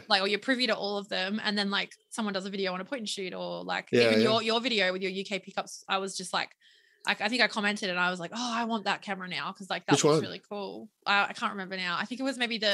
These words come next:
Speaker 2: The Minolta?
Speaker 1: Yeah, I think it was the Minolta.
Speaker 2: 'Cause the Minolta,
Speaker 1: Yeah.
Speaker 2: which, the old Minolta, the chunky monkey?
Speaker 1: Yeah, yeah.
Speaker 2: 'Cause that
Speaker 1: I
Speaker 2: is
Speaker 1: love
Speaker 2: essentially, it looks like that's essentially the, the Minolta version of this.
Speaker 1: Of
Speaker 2: Or
Speaker 1: that.
Speaker 2: perhaps this was the, this was the Canon version of the Minolta. Who knows? But,
Speaker 1: Who knows?
Speaker 2: um,
Speaker 1: Yeah.
Speaker 2: they're, they're sa-, very similar cameras. Yeah.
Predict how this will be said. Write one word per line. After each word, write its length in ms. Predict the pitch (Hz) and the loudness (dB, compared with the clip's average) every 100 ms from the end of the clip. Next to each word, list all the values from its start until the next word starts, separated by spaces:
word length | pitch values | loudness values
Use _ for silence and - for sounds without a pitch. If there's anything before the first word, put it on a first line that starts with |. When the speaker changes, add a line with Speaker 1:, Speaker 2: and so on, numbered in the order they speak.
| 190 | 6
Speaker 2:
The 40 | |
Minolta? 360 | 120 135 214 226 _ _ _ _ _ | 6 4 2 2 _ _ _ _ _
Speaker 1:
Yeah, 320 | - 247 233 180 | 2 6 8 6
I 60 | |
think 140 | 214 254 | 2 -2
it 40 | |
was 120 | 254 | -6
the 80 | 233 | -4
Minolta. 240 | 214 190 - | -4 0 4
Speaker 2:
'Cause 140 | 139 | 6
the 60 | 139 | 10
Minolta, 400 | 143 143 156 185 | 10 10 8 6
Speaker 1:
Yeah. 80 | 190 | 4
Speaker 2:
which, 180 | 165 143 | 4 4
the 260 | 156 139 143 | 6 8 10
old 160 | 135 147 | 8 10
Minolta, 360 | 147 156 190 | 10 8 6
the 60 | 143 | 4
chunky 320 | 143 139 147 | 4 4 4
monkey? 400 | 131 135 208 208 _ _ - | 4 4 2 2 _ _ 2
Speaker 1:
Yeah, 300 | 233 214 196 | 6 6 6
yeah. 220 | 208 175 - | 2 0 4
Speaker 2:
'Cause 120 | 147 | 6
that 160 | 208 196 | 8 8
Speaker 1:
I 20 | |
Speaker 2:
is 80 | 156 | 10
Speaker 1:
love 100 | 143 | 8
Speaker 2:
essentially, 600 | 160 160 165 151 120 117 - | 10 8 6 6 6 6 2
it 100 | 156 | 2
looks 180 | 156 170 | 4 6
like 140 | 170 151 | 4 4
that's 340 | 147 143 - | 4 4 2
essentially 480 | - 135 123 123 113 | 2 2 2 4 4
the, 360 | 104 - 120 - _ | 4 0 -4 -6 _
the 140 | 156 135 | -6 4
Minolta 400 | 120 120 - 107 | 8 8 6 6
version 380 | 113 113 113 107 | 8 8 8 6
of 120 | 101 | 6
this. 280 | 120 98 - | 6 6 4
Speaker 1:
Of 200 | 226 226 | 4 6
Speaker 2:
Or 20 | |
Speaker 1:
that. 80 | 233 | 6
Speaker 2:
perhaps 320 | 214 143 - | 6 4 4
this 140 | 135 135 | 6 6
was 120 | 110 | 6
the, 180 | 107 - | 4 0
this 380 | 127 131 123 - | 0 4 6 6
was 200 | 120 110 | 4 4
the 80 | 107 | 0
Canon 280 | 120 120 | 4 6
version 300 | 110 110 110 | 8 8 8
of 60 | 107 | 6
the 60 | 107 | 8
Minolta. 320 | 113 123 98 | 8 6 6
Who 100 | 107 | 6
knows? 300 | 120 107 104 | 6 4 4
But, 140 | - | 2
Speaker 1:
Who 60 | 240 | 2
knows? 440 | 220 202 190 208 | 2 2 0 2
Speaker 2:
um, 60 | 123 | 6
Speaker 1:
Yeah. 220 | 113 202 | 8 10
Speaker 2:
they're, 140 | 151 107 | 8 6
they're 140 | 113 | 6
sa-, 140 | - | 4
very 240 | 135 127 117 | 6 6 6
similar 340 | - 113 107 | 6 4 4
cameras. 460 | 104 117 110 104 104 | 4 2 4 4 4
Yeah. 260 | 117 104 | 4 4